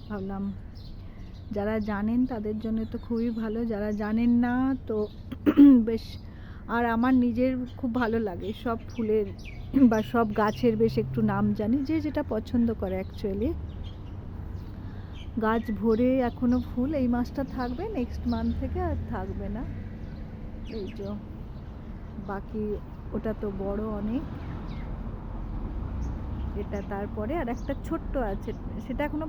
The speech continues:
পটে আছে, লাগানো হয়নি, পরে লাগাবো বাগানে। সেটা এখনো ছোট, এই ভালো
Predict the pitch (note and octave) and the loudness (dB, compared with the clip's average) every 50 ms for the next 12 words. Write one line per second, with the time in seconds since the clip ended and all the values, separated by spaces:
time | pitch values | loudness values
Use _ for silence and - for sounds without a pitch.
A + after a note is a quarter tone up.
0 | - - G#3+ A3+ A3+ - C4 B3+ B3+ A#3 A3+ - - D4 C#4+ C4 A3 G3+ G3+ G#3 | -4 -2 -2 -2 -2 0 0 0 0 0 -2 -4 -4 -4 -4 -2 -2 -4 -4 -4
1 | G#3+ A3 A#3+ - A#3+ G#3+ G#3+ G#3+ A3+ C4+ D4+ - - - - A3 G3+ G3+ G#3 G#3+ | -4 -2 -2 -2 -4 -4 -4 -2 -2 -4 -4 -6 -8 -8 -6 -4 -4 -2 -2 -2
2 | G3+ F#3+ G3 G3 G#3+ G#3+ A3 A#3 A3+ A3+ G#3+ G#3+ G#3+ G#3+ A#3+ C#4 E4+ - - B3 | -4 -4 -4 -4 -4 -2 -2 -2 -2 -2 -2 -2 -2 -2 -2 -4 -4 -4 -6 -4
3 | B3+ C#4 C4+ C#4+ C#4+ D4+ - - - C4+ B3 - - - - - - - - - | -4 -4 -2 -2 -4 -4 -4 -6 -6 -6 -6 -6 -8 -10 -10 -10 -12 -12 -10 -8
4 | - A3+ A#3+ A3 A#3+ A#3 G#3+ A3+ A#3 | -4 -4 -4 -4 -4 -4 -2 -2 0